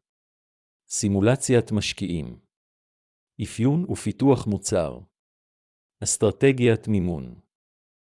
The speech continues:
לאחר כל זאת, סידוויז לוקחת אתכם לשלב הבא עם פיתוח טכנולוגי, גיוס הון ומשקיעים,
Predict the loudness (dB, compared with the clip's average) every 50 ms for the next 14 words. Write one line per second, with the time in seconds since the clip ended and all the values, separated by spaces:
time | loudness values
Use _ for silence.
0 | _ _ _ _ _ -4 -2 -2 -2 2 2 2 2 2 0 2 2 4 2 2
1 | 0 0 -2 -2 -2 -6 _ _ _ _ _ _ -10 -8 -6 -6 -6 -4 0 0
2 | 0 2 2 -2 0 2 0 0 0 0 -2 -4 -4 -4 -2 -2 0 0 -2 -2
3 | 0 2 2 2 4 2 0 2 2 2 2 2 0 -4 -4 -6 -6 -2 0 0
4 | 0 0 -2 -6 -8 -6 -2 -2 0 2 4 2 2 2 -2 -4 -6 -6 _ _
5 | _ _ _ _ -16 -8 -2 0 0 0 0 0 -2 0 0 0 0 0 0 0
6 | 0 -2 -4 -6 -6 -6 -4 -4 -6 -8 -12 -16